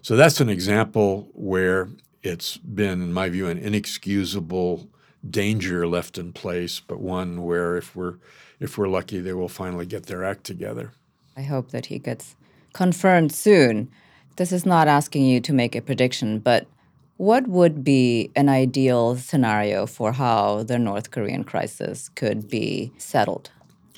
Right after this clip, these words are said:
Speaker 1: Well, if you, by ideal scenario, you mean one that has some plausible prospect of being achieved.
Speaker 2: Yes.
Speaker 1: That's,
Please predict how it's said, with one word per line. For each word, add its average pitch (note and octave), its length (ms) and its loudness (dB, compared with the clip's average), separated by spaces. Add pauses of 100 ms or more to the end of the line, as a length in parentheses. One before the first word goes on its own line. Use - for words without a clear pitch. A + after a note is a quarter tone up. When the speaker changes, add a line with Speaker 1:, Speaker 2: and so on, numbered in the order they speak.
(720)
Speaker 1:
Well, A#2+ 400 6 (220)
if A#2 240 -2
you, A#2 60 -8
by B2 280 4
ideal C3 320 8
scenario, A#2+ 460 4
you A2 180 4
mean G#2+ 500 0
one G#2+ 380 0
that G2+ 300 -2
has F#2+ 280 -2
some G2+ 680 -2 (400)
plausible F#2+ 520 2
prospect G2+ 680 -2
of E2+ 100 -8
being F2+ 260 -4
achieved. E2 600 -6
Speaker 2:
Yes. - 320 -6 (840)
Speaker 1:
That's, A#2 840 0